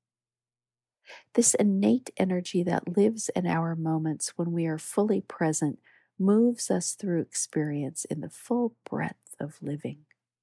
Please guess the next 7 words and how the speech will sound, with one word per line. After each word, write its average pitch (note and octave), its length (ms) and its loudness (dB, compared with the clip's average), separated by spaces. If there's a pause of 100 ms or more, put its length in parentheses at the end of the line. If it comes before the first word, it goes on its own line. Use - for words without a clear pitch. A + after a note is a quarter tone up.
(1600)
This - 260 2
feeling G3 440 4
of F3 140 -4
wholeness, E3+ 920 2
of D#3 220 -8
being E3+ 340 2
enough, D3+ 600 -4